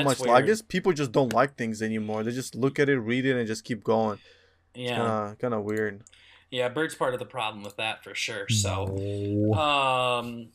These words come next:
Speaker 1: definitely doesn't give, uh, the creators the attention they deserve. So,
Speaker 3: Right.
Speaker 1: you,
Speaker 2: I
Speaker 1: you,
Speaker 2: ain't
Speaker 1: you
Speaker 2: gonna
Speaker 1: don't,
Speaker 2: lie,
Speaker 1: you
Speaker 2: I'm
Speaker 1: don't
Speaker 2: the
Speaker 1: give
Speaker 2: same way.
Speaker 1: You don't get the creators, uh, that reposted other people's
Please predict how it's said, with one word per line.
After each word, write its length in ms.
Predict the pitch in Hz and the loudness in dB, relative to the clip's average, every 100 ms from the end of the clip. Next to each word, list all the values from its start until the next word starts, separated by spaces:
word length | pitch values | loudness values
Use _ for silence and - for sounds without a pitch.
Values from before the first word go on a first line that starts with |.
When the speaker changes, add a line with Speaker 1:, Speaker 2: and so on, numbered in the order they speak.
| _ _ - 143 | _ _ -12 -4
Speaker 1:
definitely 580 | 151 135 156 139 139 131 | -4 -2 -6 -6 -4 -2
doesn't 320 | 131 127 120 | -2 -4 -4
give, 280 | 104 - 131 | -2 -2 -2
uh, 300 | 120 113 107 107 123 | 0 -2 -4 -10 -12
the 120 | 123 | -12
creators 500 | - 127 117 117 113 | -10 -8 -8 -8 -10
the 100 | 110 | -10
attention 420 | 104 110 104 110 101 | -10 -10 -12 -12 -12
they 80 | 98 | -12
deserve. 480 | 92 101 92 98 - | -14 -12 -12 -12 -6
So, 360 | - 98 98 - - - - - - | -4 -4 -8 -10 -14 -14 -16 -16 -8
Speaker 3:
Right. 180 | 110 98 | -2 2
Speaker 1:
you, 60 | |
Speaker 2:
I 60 | 120 123 | 8 8
Speaker 1:
you, 60 | 156 | 10
Speaker 2:
ain't 80 | |
Speaker 1:
you 60 | 156 | 8
Speaker 2:
gonna 100 | 143 | 8
Speaker 1:
don't, 60 | 135 | 10
Speaker 2:
lie, 180 | 127 123 | 12 12
Speaker 1:
you 60 | |
Speaker 2:
I'm 60 | 139 | 10
Speaker 1:
don't 60 | 131 | 6
Speaker 2:
the 60 | |
Speaker 1:
give 80 | 233 | 4
Speaker 2:
same 220 | 127 120 | 4 2
way. 300 | 120 110 120 - _ - | 2 0 -2 -10 _ -20
Speaker 1:
You 220 | - 190 226 | -10 0 2
don't 180 | 240 220 | 2 2
get 180 | 226 | 0
the 80 | 220 | 0
creators, 720 | - 214 202 190 190 185 151 | -4 -2 0 2 2 0 0
uh, 340 | 175 160 147 147 | 2 4 4 2
that 120 | 151 147 | 0 -2
reposted 680 | 151 160 143 160 147 - 135 | -4 -6 -4 -4 -4 -4 -4
other 220 | 135 127 | -2 -4
people's 540 | 139 127 131 117 117 | -8 -8 -6 -6 -10